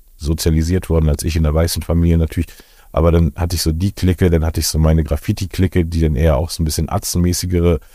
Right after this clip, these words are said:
Jungs waren. Und ich habe so ganz, ganz viele Beispiele gehabt und,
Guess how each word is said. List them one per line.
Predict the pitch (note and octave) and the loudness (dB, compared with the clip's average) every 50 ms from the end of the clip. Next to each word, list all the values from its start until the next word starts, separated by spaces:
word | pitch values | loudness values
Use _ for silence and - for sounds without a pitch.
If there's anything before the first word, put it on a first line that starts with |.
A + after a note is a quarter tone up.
| - - - | -20 -12 -6
Jungs | F2 F2+ F#2 F2+ - - - | -2 -2 0 0 -2 -2 2
waren. | E2 D#2+ E2 E2+ E2+ E2 E2+ - | 2 4 4 4 4 2 0 -2
Und | - - D2+ - - _ _ - - _ | -2 -2 -4 -4 -4 _ _ -20 -20 _
ich | - - - | -10 -6 -6
habe | F#2+ E2+ | -4 -4
so | E2 F2+ F2+ C#2+ | -2 -4 -4 -2
ganz, | D2 G2+ G2+ G#2 G2+ - | 0 2 2 2 2 0
ganz | F#2+ F#2+ F2+ - | 0 -2 -2 -2
viele | - - G2 F#2 F#2 F2+ F2 D2+ - - - | -4 -2 0 2 4 4 2 2 -2 -6 -12
Beispiele | - - E2 F2 F2+ - - - E2 E2 E2 D#2 | -8 -4 -2 0 0 -2 -4 -4 -2 -2 0 0
gehabt | D#2 D2 D#2+ F2 - - - | 0 -2 -2 -4 -6 -4 -4
und, | D#2 D#2 D2+ - | -4 -4 -4 -6